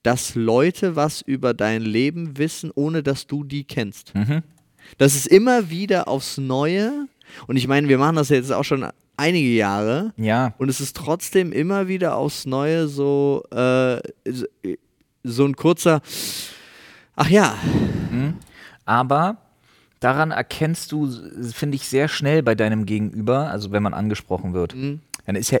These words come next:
Speaker 2: immer die enorme Diskrepanz, dass Leute über dich Details seit zehn Jahren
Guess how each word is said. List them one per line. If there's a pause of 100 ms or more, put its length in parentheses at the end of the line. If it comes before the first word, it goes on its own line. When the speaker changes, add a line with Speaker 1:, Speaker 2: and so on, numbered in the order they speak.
(160)
Speaker 2:
immer
die
enorme
Diskrepanz, (440)
dass
Leute
über
dich
Details
seit
zehn
Jahren